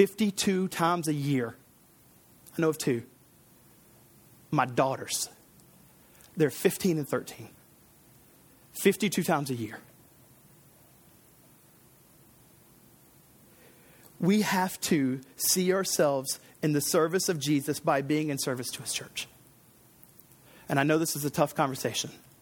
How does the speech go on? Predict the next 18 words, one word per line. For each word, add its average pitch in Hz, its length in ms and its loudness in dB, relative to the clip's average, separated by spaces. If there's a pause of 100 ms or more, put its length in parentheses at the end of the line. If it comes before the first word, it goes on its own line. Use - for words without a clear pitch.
(920)
but 160 280 4 (160)
right 160 220 2
now 151 300 2 (120)
I'm 156 180 2
encouraging 185 580 0
every 170 180 2
one 160 160 0
of 139 140 -2
you 117 240 -4 (720)
to 180 100 2
see 170 680 0
your 160 180 2
role 160 340 2
as 147 140 -2
the 147 120 -4
priest - 520 -2 (400)
and 131 100 -2
serve. - 400 -6